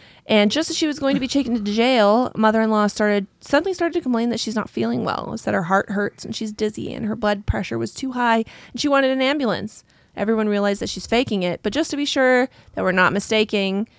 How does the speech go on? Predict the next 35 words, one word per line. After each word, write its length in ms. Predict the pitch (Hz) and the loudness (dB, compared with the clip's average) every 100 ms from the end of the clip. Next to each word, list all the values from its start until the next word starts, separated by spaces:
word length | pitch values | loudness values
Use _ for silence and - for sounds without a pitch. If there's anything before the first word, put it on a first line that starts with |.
| _ _ _ _ - | _ _ _ _ -4
and 140 | 208 | -2
she 240 | - 214 | 0 -2
doesn't 380 | 202 170 175 170 | 2 2 2 0
die, 380 | 214 254 233 226 | 2 4 6 6
when 100 | 208 | 6
arriving 300 | 190 190 180 | 6 4 2
at 60 | 175 | -2
the 40 | |
jail, 300 | - 247 254 | 2 4 6
we 80 | 254 | 4
called 240 | - 214 | 4 2
an 80 | 220 | 4
ambulance. 680 | 190 175 165 185 175 - - _ _ _ _ - _ - | 0 0 0 0 -2 -6 -14 _ _ _ _ -20 _ -2
Medics 300 | 247 269 - | 0 0 0
came 200 | 285 269 | 0 2
in 140 | 254 | 2
and 140 | 262 220 | 2 0
examined 480 | 202 196 190 190 | 0 0 2 0
her 200 | 202 196 190 | -2 -4 -4
just 200 | 180 185 | -6 -6
like 80 | |
we 80 | 185 | -8
thought 220 | 185 196 | -2 -2
she 80 | - | -2
was 80 | 180 | -4
fine. 420 | - 247 247 254 | -2 0 2 0
Her 180 | 233 220 | -2 -2
heart 180 | 196 175 | 0 -2
rate 180 | 85 73 | -2 -8
was 120 | 95 | -4
normal. 340 | 240 240 240 233 | 0 0 0 0
Blood 160 | 214 | -2
pressure 320 | 214 208 208 | 0 -2 0
was 140 | 202 202 | -2 0
normal. 360 | 202 202 202 | 0 0 -2